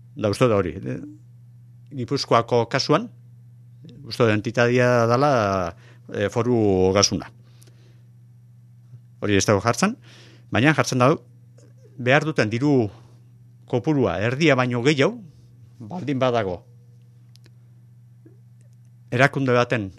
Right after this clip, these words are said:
esku, orduan, zeu pixka dependienteza, independentzi hori pixka kolokan da-, daukazula. Komeni dala, zure finanziazioa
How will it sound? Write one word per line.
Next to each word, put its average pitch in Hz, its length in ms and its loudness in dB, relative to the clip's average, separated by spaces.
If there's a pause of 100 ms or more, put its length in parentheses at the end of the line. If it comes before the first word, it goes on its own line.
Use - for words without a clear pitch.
esku, 143 380 -4 (640)
orduan, 117 340 -2 (1300)
zeu 143 380 0
pixka - 420 -2
dependienteza, 120 880 2
independentzi 131 760 0
hori 147 280 0 (400)
pixka 156 300 2
kolokan 120 440 4
da-, 95 380 4
daukazula. 98 540 0 (880)
Komeni 143 360 4
dala, 139 240 2 (540)
zure 120 360 6
finanziazioa 143 760 2